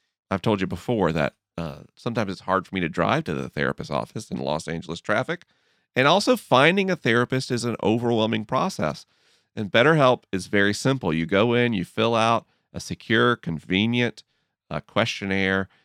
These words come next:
and they will match you with a therapist you like. And if you don't like the therapist you're matched with, you can request another one at any time, and they will find you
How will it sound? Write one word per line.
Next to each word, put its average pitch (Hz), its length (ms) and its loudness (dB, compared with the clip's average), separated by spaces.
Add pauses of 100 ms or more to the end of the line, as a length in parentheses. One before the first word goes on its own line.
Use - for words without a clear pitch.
(220)
and 85 220 -4
they 98 160 2
will 92 180 -2
match 92 520 -2
you 95 160 -4
with 82 160 -6
a 80 60 -8
therapist 90 480 -6
you 80 80 -6
like. 135 340 0
And 98 100 -2
if 92 120 -6
you 107 80 -4
don't - 260 -4
like - 240 -4
the 85 80 -8
therapist 76 400 -4
you're 76 80 -8
matched 71 340 -8
with, 90 180 -6
you 101 100 -6
can 101 120 -6
request 117 380 -4
another 107 260 -4
one 110 220 -4
at 95 140 -4 (120)
any 139 220 0
time, 117 400 -2 (300)
and 90 240 -10
they 147 280 4
will 131 160 2
find 127 400 -2
you 113 560 0